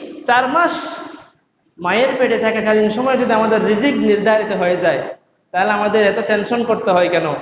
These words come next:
এত চাকরি বাকরি খুঁজতে হয় কেন, এত কাজকর্ম, এত কষ্ট আমাদেরকে করতে হয় কেন? প্রশ্ন আসতে পারে না? প্রশ্ন আসতে পারে। সম্মানিত উপস্থিতি,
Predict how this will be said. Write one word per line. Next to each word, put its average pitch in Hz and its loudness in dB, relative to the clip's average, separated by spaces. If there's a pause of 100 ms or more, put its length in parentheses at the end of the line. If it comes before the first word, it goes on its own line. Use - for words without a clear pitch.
(380)
এত 185 -4
চাকরি 214 0
বাকরি 247 -2
খুঁজতে 269 -4
হয় 233 2
কেন, 220 -2 (920)
এত 247 -4
কাজকর্ম, 285 0
এত 254 0 (100)
কষ্ট 277 -2
আমাদেরকে 254 2
করতে 214 -2
হয় 208 2
কেন? 180 0
প্রশ্ন 190 0
আসতে 220 0
পারে 233 2
না? 302 2 (380)
প্রশ্ন 277 -2
আসতে 254 -2
পারে। 175 0 (1400)
সম্মানিত 294 0
উপস্থিতি, 320 0